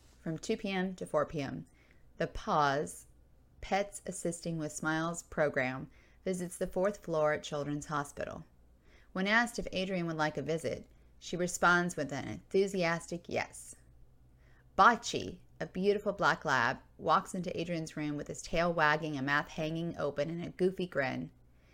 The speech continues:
He obeys his trainer and jumps into the chair next to Adrian's bed. We don't have a dog at home, but Adrian loves all animals,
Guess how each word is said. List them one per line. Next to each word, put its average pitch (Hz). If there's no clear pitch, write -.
He 175
obeys 160
his 196
trainer 151
and 151
jumps 170
into 185
the 185
chair 147
next 165
to -
Adrian's 147
bed. 139
We 240
don't 240
have 202
a 175
dog 165
at 156
home, 147
but 151
Adrian 165
loves 143
all 165
animals, -